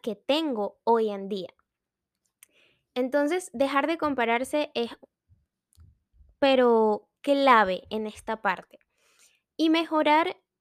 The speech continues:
esa relación y diálogo con nosotros. Porque esto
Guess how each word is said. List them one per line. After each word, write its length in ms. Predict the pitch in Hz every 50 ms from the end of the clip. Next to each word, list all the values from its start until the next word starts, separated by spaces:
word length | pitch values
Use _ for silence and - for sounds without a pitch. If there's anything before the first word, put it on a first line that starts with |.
| _ _
esa 680 | - 269 269 - - - - 311 311 302 302 294 294 - -
relación 840 | 247 269 269 262 254 226 220 214 - - - 269 277 294 302 311 -
y 160 | - 240 226
diálogo 540 | 214 233 240 240 240 254 262 262 262 254 247
con 180 | - 220 208 196
nosotros. 560 | 196 196 - 220 202 - - - - - _ _ _ _ _ _ _ _ _
Porque 500 | - 302 311 269 302 311 302 294 - _ _ _ _ _
esto 600 | - 311 302 - - - 370 370 381 392 - -